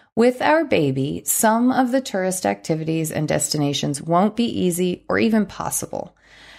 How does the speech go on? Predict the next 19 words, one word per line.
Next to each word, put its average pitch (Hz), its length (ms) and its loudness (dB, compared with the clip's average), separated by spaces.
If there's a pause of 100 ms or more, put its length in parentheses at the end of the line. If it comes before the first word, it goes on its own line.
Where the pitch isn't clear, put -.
(160)
I 208 100 2
want 277 280 2
to 349 120 0
reach 240 260 2
out 196 220 2
to 202 80 -4
these 185 200 -4
friends 160 320 0
and 165 240 -4
tell 190 300 2
them 151 220 -2
what 165 180 -2
kinds 190 340 -2
of 165 180 -4
baby-friendly 160 760 0
outings 165 480 0
we 175 120 0
can 151 220 -4
do 151 480 2